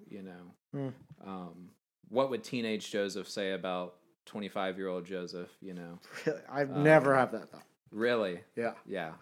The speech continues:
Speaker 1: So.
Speaker 2: Um, see, the thing is, it's challenged me, like you said, to grow, like,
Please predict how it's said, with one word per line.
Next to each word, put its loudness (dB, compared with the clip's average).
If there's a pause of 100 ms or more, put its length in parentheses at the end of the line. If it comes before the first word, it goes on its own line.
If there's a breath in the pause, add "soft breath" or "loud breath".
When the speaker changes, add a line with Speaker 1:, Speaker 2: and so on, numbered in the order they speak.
(160)
Speaker 1:
So. -4 (640)
Speaker 2:
Um, 2 (680)
see, 6
the 8
thing 8
is, 6
it's 2
challenged 6
me, 2
like 2
you -8
said, -2
to -12
grow, 2
like, -2